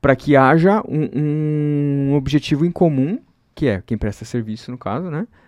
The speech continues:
A excelência na prestação de serviço. Porque a empresa não é caridade.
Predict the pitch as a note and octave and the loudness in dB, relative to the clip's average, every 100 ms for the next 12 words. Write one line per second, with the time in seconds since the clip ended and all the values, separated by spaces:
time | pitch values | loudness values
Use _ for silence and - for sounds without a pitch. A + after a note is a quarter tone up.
0 | _ - A2+ G#2+ A2+ C#3+ A2 E3 - B3 | _ -4 -2 -2 0 0 2 0 0 -2
1 | A3 A3 A3+ G3 F#3+ G#3+ D3+ G#2+ - - | -2 -2 -4 -2 -2 -2 -4 -6 -10 -20
2 | _ _ _ _ _ _ _ _ _ _ | _ _ _ _ _ _ _ _ _ _
3 | _ _ _ G#2+ - G#2 G#2 G#2+ B2 D3 | _ _ _ -12 -6 -4 0 0 2 0
4 | D#3 D3 F#3 A3 G#3 C3 F#2 G#2 | 2 2 2 2 4 2 2 -4